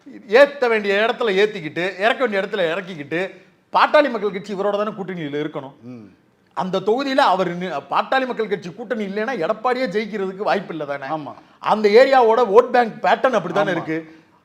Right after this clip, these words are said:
Speaker 1: அப்பா பையனுக்குள்ள சண்டை, ஒருத்தர் மாத்தி ஒருத்தர் குடும்ப போட்டோ ரிலீஸ் பண்றதுல இருந்து பல பஞ்சாயத்தை இழுத்து விட்டுக்கிட்டு இருக்காங்கல்ல. வலுவான கூட்டணியினுடைய கட்சி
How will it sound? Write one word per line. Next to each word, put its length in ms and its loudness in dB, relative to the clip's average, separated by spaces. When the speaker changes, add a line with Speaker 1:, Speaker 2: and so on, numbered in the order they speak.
Speaker 1:
அப்பா 400 6
பையனுக்குள்ள 380 2
சண்டை, 420 2
ஒருத்தர் 340 4
மாத்தி 340 -2
ஒருத்தர் 280 -2
குடும்ப 280 0
போட்டோ 360 -2
ரிலீஸ் 360 -8
பண்றதுல 260 -4
இருந்து 200 -4
பல 260 0
பஞ்சாயத்தை 420 0
இழுத்து 300 -6
விட்டுக்கிட்டு 280 -10
இருக்காங்கல்ல. 420 -10
வலுவான 500 2
கூட்டணியினுடைய 640 -4
கட்சி 280 -10